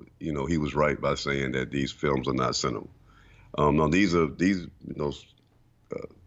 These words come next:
Marvel movies and comic movies. If, if there's a cinematographer, if there's a director, if there's a screenplay, if there's, you know, uh, coordinated, uh,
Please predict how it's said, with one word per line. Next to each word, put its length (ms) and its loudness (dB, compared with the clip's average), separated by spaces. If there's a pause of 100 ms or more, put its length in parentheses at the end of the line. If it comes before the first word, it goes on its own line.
Marvel 460 4 (100)
movies 440 2
and 120 -2
comic 300 0
movies. 420 -4 (380)
If, 140 -2 (180)
if 140 -6
there's 320 2
a 80 4
cinematographer, 920 0
if 60 -10
there's 180 -8
a 40 -14
director, 540 -6 (480)
if 60 -20
there's 180 -4
a 40 -6
screenplay, 720 0 (480)
if 140 -6
there's, 540 2
you 100 -4
know, 480 0
uh, 220 0
coordinated, 840 2 (440)
uh, 220 2